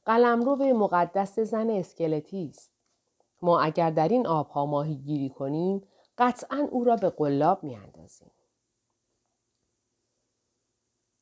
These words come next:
مرد ماهیگیر فکر می‌کند که دنبال غذایی ساده است،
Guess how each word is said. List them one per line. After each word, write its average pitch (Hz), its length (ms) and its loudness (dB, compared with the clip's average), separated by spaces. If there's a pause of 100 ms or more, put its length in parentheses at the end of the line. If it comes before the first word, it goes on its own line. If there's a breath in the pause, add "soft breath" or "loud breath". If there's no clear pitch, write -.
(260)
مرد 349 220 2
ماهیگیر 233 480 2
فکر 247 360 -4
می‌کند 226 440 -6
که 240 100 -8
دنبال 196 480 0
غذایی 175 460 -2
ساده 170 500 -2
است، 123 400 -10